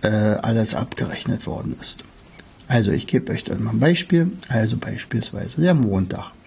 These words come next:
Jeder Schüler hat von mir immer ein Euro Grundguthaben bekommen. <laughs> Bedingungsloses Grundeinkommen. Okay.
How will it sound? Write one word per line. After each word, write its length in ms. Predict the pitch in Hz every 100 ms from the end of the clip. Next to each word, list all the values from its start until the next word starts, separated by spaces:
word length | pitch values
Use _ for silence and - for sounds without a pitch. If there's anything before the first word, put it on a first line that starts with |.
| - - - -
Jeder 280 | 139 185 220
Schüler 400 | - 160 175 156
hat 180 | 139 -
von 240 | - 110
mir 460 | 113 151 175 180 - -
immer 460 | 156 147 165 165 -
ein 400 | 120 123 143 147
Euro 640 | - 120 117 120 127 131 - - _ -
Grundguthaben 960 | 123 156 160 - 143 127 - 90 101
bekommen. 380 | - - 110 101 - - -
<laughs> 100 | 127 - - -
Bedingungsloses 840 | - 101 101 107 113 110 123 139
Grundeinkommen. 560 | 185 147 101 - - - - -
Okay. 400 | 139 - 123